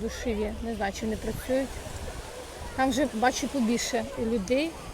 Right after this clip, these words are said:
Слухайте.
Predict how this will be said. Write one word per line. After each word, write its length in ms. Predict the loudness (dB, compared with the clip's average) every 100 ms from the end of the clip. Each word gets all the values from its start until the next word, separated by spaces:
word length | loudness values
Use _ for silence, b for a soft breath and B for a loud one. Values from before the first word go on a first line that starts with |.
| -8 -6 -8 -6 -6 -4 -4 2 2 2 4 4 4 2 4 6 4 4 4 2 2
Слухайте. 480 | 4 4 4 4 2